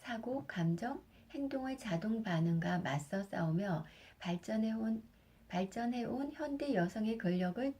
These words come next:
뒤쫓을 것이다. 여성이 자신과 맺는 관계에서 시작하여 타인과의 관계로 이어지다가 남성이 지배하는 현 상황에서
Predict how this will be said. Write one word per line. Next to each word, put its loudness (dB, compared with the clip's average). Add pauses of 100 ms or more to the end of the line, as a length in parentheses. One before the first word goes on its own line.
뒤쫓을 -2
것이다. -4 (4000)
여성이 4
자신과 0
맺는 6
관계에서 2
시작하여 -2
타인과의 -4
관계로 2
이어지다가 0 (1400)
남성이 4
지배하는 2
현 -2
상황에서 0